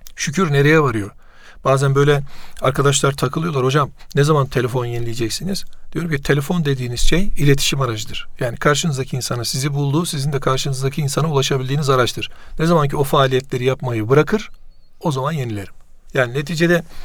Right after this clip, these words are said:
e, teknoloji takip eden, sanki böyle bir zorunluluk da varmış gibi bir hava oluşturuldu. Elimizdekini unuttuk. Ondan dolayı şükrünü de unuttuk. Bir hastaneye gittiğimizde,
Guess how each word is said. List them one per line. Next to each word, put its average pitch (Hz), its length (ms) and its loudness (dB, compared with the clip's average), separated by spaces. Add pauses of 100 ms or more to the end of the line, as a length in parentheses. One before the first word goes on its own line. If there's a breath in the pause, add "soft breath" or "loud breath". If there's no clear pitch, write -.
(400 loud breath)
e, 123 180 2
teknoloji 160 720 2
takip 156 440 4
eden, 110 240 2 (800 loud breath)
sanki 180 360 2
böyle 180 220 4
bir 208 80 0
zorunluluk 156 600 2
da 175 120 6
varmış 160 340 4
gibi 135 180 -2
bir 233 200 -2 (280)
hava 165 280 4
oluşturuldu. 131 720 -4 (420 loud breath)
Elimizdekini 165 720 4
unuttuk. 175 580 0 (100)
Ondan 165 280 4
dolayı 180 220 0
şükrünü 147 460 0
de 113 60 -2
unuttuk. - 440 -10 (640)
Bir 180 100 0
hastaneye 165 580 2
gittiğimizde, 131 640 -4